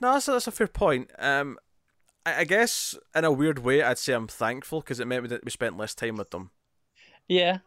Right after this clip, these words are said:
Speaker 2: I get that. It just, it's a really glaring oversight not to have as a moment.
Speaker 1: I guess it was just, we'll, we'll, we'll worry about that later. Uh, 'cause that, that's why I think it works with Kirk and co. Is not only might he already have the plan to try and steal the Klingon
Speaker 2: Yeah.
Speaker 1: ship,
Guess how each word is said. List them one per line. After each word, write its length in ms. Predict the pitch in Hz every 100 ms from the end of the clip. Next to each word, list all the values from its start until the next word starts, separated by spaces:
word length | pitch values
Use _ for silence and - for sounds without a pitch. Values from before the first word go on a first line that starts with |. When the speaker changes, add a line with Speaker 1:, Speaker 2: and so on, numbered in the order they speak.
| _ -
Speaker 2:
I 100 | 165
get 200 | 180 160
that. 220 | 131 139
It 80 | 139
just, 160 | 139 -
it's 160 | - -
a 60 |
really 220 | 131 147
glaring 400 | 131 135 139 131
oversight 500 | 110 107 104 - 98
not 180 | 110 110
to 60 | 117
have 340 | - 110 101 - -
as 160 | 135 113
a 60 |
moment. 420 | 107 107 104 98 - _ _ _ _ _ _ _ -
Speaker 1:
I 80 | 151
guess 200 | 170 180
it 40 |
was 60 | 170
just, 160 | 151 139
we'll, 140 | 143
we'll, 180 | 147 143
we'll 160 | 139
worry 240 | 135 143 160
about 160 | 139
that 120 | 127 113
later. 240 | 117 113 - -
Uh, 80 | 160
'cause 100 | 175
that, 160 | 220
that's 220 | 226 220 240
why 100 | 208
I 60 |
think 260 | 180 185 170
it 80 | 143
works 260 | 143 -
with 160 | 123 -
Kirk 300 | - 143 -
and 120 | 113
co. 300 | - 110 101 - -
Is 140 | 135 139
not 140 | 185
only 280 | 196 190 165
might 260 | 139 147 156
he 120 | 147
already 200 | 139 127
have 200 | 123 123
the 80 | 110
plan 280 | - 127 117
to 80 | 110
try 180 | - 117
and 80 |
steal 180 | 110 120
the 80 | 104
Klingon 240 | - 147
Speaker 2:
Yeah. 60 | 117
Speaker 1:
ship, 280 | - 110